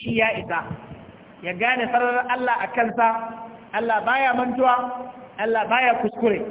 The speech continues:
Mutum kowa ya shi yana mantuwa, yana kuma kuskure. Ɗazu ina karanta tafsirin Ash-Shaykh Ash-Sha'rawi, yana magana akan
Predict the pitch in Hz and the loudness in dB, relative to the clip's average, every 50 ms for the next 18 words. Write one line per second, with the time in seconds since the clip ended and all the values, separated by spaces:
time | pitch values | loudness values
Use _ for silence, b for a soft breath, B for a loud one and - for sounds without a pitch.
0 | - - - - - - - - - - - - - - - - 175 185 - 254 | -8 -10 -12 -14 -16 -18 -18 -20 -20 -20 -20 -20 -20 -20 -14 -10 -10 -2 0 0
1 | 247 247 247 254 254 254 247 233 233 233 220 202 - - 240 240 233 233 - - | 0 0 0 2 4 4 4 4 4 4 2 0 0 -2 -2 -2 -2 -2 -6 -10
2 | - - - - - - - - - 190 220 233 226 214 208 226 247 247 233 - | -14 -14 -16 -18 -18 -20 -20 -10 -4 -2 0 2 2 2 2 2 2 2 2 0
3 | 254 254 247 247 247 247 254 - 247 - - - - - 175 202 226 220 202 - | 2 4 4 4 2 0 -4 -8 -10 -12 -14 -16 -14 -4 -2 0 2 2 2 2
4 | 208 233 240 254 254 254 254 254 247 - - - - - - - - - - - | 2 2 4 6 4 4 4 0 -4 -6 -8 -12 -14 -16 -16 -12 -12 -12 -12 -12
5 | - - - - - - 226 220 - 226 226 233 226 196 - - - - - - | -14 -18 -20 -8 -2 0 0 0 -2 -2 0 2 2 2 0 -4 -6 -10 -10 -12
6 | - - - - - - - - - - - - - - - - - - - - | -12 -12 -14 -16 -18 -20 -20 -20 -20 -20 -20 -20 -20 -20 -20 -20 -20 -20 -20 -20
7 | - - - - - - - 127 - - - - - - - - - - - - | -20 -20 -16 -14 -14 -14 -14 -16 -20 -20 -20 -6 -4 -2 -2 -2 -4 -8 -8 -4
8 | - 190 202 202 220 262 269 294 269 254 - 262 254 254 240 233 262 233 233 226 | 0 0 0 2 0 -2 0 0 -2 0 2 2 0 2 0 0 2 4 4 2
9 | 233 - - - - - - - - - - - - - - - - - 196 202 | 2 0 -6 -10 -12 -14 -16 -16 -18 -20 -20 -20 -20 -20 -20 -20 -8 -4 -4 -4
10 | 196 - 254 262 254 240 233 240 247 - - 247 240 240 233 214 - - - 202 | -4 -4 -2 0 0 0 0 -2 -6 -4 -2 -4 -2 -2 -4 -6 -6 -4 -2 -2
11 | 190 208 226 233 233 233 233 226 - - - - - - - - - - - - | 0 4 4 6 6 6 4 2 -2 -4 -8 -10 -12 -14 -14 -16 -18 -18 -20 -18
12 | - - - - 202 233 254 240 220 214 214 233 240 240 226 208 196 - 240 247 | -18 -20 -10 -4 -2 0 0 0 0 0 0 0 0 -2 -2 -4 -4 -2 2 2
13 | 240 233 226 233 233 | 2 2 2 0 -2